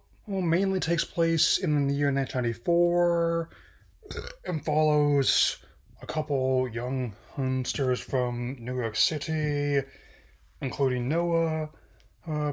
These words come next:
played, played by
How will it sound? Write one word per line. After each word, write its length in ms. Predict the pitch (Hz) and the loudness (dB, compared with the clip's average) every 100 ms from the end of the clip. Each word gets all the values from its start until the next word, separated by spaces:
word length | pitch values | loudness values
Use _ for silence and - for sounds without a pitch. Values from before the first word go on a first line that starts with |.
| - | -4
played, 680 | - 139 135 135 135 131 123 - - _ _ - _ _ - | -10 -4 -2 0 0 0 -2 -4 -20 _ _ -20 _ _ -6
played 340 | 135 127 - | -2 -2 -2
by 840 | 123 120 117 120 120 117 117 110 | -2 0 0 -2 -2 -2 -2 -4